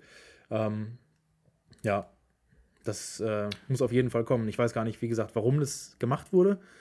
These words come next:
aber auf einmal war es da und es hat mir super gefallen und dann war es auch wieder weg. Ähm, ja, das ist auf jeden Fall eine Kritik, die super einfach umgesetzt werden könnte. Ähm, und ein, ein Bereich, ich hab das früher, also als, als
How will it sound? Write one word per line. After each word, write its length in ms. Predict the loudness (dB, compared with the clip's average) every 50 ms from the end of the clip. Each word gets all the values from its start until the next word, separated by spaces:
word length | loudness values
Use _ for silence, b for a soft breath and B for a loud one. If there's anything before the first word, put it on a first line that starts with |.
| B B B B
aber 260 | 0 2 2 2 0
auf 100 | -2 -2
einmal 200 | 0 0 2 2
war 80 | 2 0
es 100 | 0 0
da 240 | 0 2 2 2 2 0
und 120 | -2 -4
es 80 | -4 -4
hat 80 | -4
mir 80 | -2 -2
super 240 | -2 0 0 2 0
gefallen 320 | 0 0 0 0 0 0
und 100 | 0 -2
dann 100 | 0 0
war 80 | 0 0
es 100 | 0 -2
auch 80 | -2
wieder 180 | -2 -2 0 -2
weg. 160 | -2 -4 -4 B B B B B B B B B B B _
Ähm, 380 | -2 -2 0 0 -2 -4 -8 -10 _ _ _
ja, 280 | -2 -2 -2 -2 -8 _ -4
das 160 | -4 -4 -4
ist 100 | -2 -2
auf 100 | -2 2
jeden 200 | 2 2 2 2
Fall 160 | 0 0 0
eine 120 | 0 0 -2
Kritik, 380 | -4 -6 -6 -4 -4 -6 -4
die 340 | -4 -2 0 0 0 -2 -4 -10 _ _ _ _ -20 _
super 300 | -2 -2 0 2 0 2
einfach 240 | 2 0 0 0
umgesetzt 480 | 0 0 0 2 2 2 2 0 0 0
werden 220 | 0 2 2 0
könnte. 340 | 0 -2 0 0 0 -2 -2 B B B B B B B B B B
Ähm, 440 | 0 2 2 2 2 0 -4 -6 -10 -14 _ _ _ _ _ _ -20 -6 -4
und 160 | -2 -2 0
ein, 420 | 0 2 2 2 2 0 -2 -4 -8 -14 _
ein 180 | -6 -4 -2 0
Bereich, 300 | 0 0 2 2 2 2
ich 80 | 0 -2
hab 80 | 0
das 140 | 0 -2 -4
früher, 420 | 0 2 4 6 6 6 4 0 -4 -10 _ _ _ -6
also 200 | -4 -4 -2 -2
als, 340 | -2 -4 -4 -6 -10 -6
als 420 | -4 -4 -4 -4 -8 -10 -10 -12